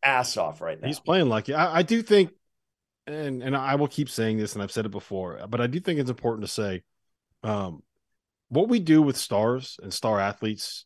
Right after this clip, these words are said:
Speaker 2: uh, kinda in this, like, media environment that we live in, is we love to build them up and then try to tear them down. And with Emoni Bates, we did that. We built him up when he was fourteen. And then at fourteen years old,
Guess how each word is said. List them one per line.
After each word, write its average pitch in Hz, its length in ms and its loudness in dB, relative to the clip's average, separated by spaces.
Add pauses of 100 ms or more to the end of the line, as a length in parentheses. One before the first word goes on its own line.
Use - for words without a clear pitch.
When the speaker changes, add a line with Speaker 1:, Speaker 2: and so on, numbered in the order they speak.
Speaker 2:
uh, 98 240 -6
kinda 117 220 -4
in 117 160 0
this, 110 240 -2
like, 101 160 -4
media 110 460 -2
environment 95 540 -2
that 92 100 -8
we 90 100 -8
live 92 240 -8
in, 87 120 -8
is 90 140 -8
we 101 120 -6
love 110 360 0
to 185 60 -2
build 127 300 2
them 104 160 2
up - 200 0 (460)
and 110 80 -4
then 113 60 -2
try 120 240 2
to 117 80 0
tear 107 220 -4
them 90 160 -6
down. 80 180 -12 (340)
And 113 80 -4
with 117 120 -2
Emoni 143 360 4
Bates, 127 320 -2
we 135 100 -2
did 147 240 2
that. 110 260 2
We 107 100 -2
built 151 260 0
him 131 80 -2
up 131 140 0
when 107 80 -8
he 113 80 -2
was 101 160 -6
fourteen. - 580 -6 (320)
And 117 140 0
then 151 140 6
at 135 200 -2 (140)
fourteen 175 460 2
years 139 180 2
old, 127 340 4